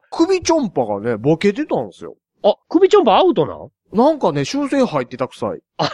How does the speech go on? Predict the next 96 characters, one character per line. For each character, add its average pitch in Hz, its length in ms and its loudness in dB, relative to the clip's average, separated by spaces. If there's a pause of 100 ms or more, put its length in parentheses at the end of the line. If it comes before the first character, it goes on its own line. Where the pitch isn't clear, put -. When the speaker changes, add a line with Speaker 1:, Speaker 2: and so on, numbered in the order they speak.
Speaker 2:
れ 202 80 2
ち - 320 -4
ゃ 202 40 6
い 156 180 0
ま 156 140 2
す - 120 -16
か？ - 320 -2
そ 202 160 -2
う、 - 40 -2
あ 165 80 2
あ 180 60 2
い 190 40 0
う 196 80 -4
問 185 220 2
題 190 180 4
は 180 160 4
あ 170 40 2
ん 175 40 -2
ま 175 80 0
り 170 80 -2
関 160 220 -2
係 170 160 0
な 127 160 -8
い - 60 -14
の？ 82 100 -12
Speaker 1:
ん？ - 40 -16 (400)
Speaker 2:
イ 196 120 0
ス 247 140 -2
ラ 214 140 4
ム 214 140 0
軍 151 220 0
と 120 60 -4
か 110 120 -2
は 110 120 2
あ - 40 2
ん - 60 -6
ま 170 80 2
り 131 80 -4
関 147 200 -2
係 139 140 0
な 117 80 -4
い。 - 20 2
Speaker 1:
<laughs> 208 60 2
あ 165 340 2
ー、 170 120 -2
関 214 280 -4
係 226 160 2
な 190 140 4
い 202 60 -2
と 185 60 -4
思 214 140 -2
う 202 40 2
ん 175 40 -2
す 139 60 -8
け 139 80 -2
ど 120 100 -6
ね。 123 220 -4 (200)
Speaker 2:
<laughs> 269 140 -4
そ - 180 0
う、 180 40 -4
ブ 190 140 4
ル 294 100 6
ー 294 40 4
レ 247 180 4
イ - 40 2
っ - 140 -14
て - 100 -2
も 175 120 4
う 196 40 4
ち 302 60 0
ょ - 40 4
っ - 20 0
と 170 80 0
前 143 180 0
や 175 140 2
も 98 80 -10
ん 95 40 -14
ね、 95 60 -8
Speaker 1:
う - 60 -8
ん。 165 160 -4
Speaker 2:
出 147 60 -6
た 120 60 -10
の。 98 100 -16 (400)
え、 285 220 4
首 359 240 4
ち - 140 -6
ょ 381 160 4
ん 285 60 -10
ぱ 214 80 4
は 147 160 6
ほ 185 60 4
ん 202 40 0
な 151 60 6
ら 135 40 0
放 294 220 6
送、 269 440 6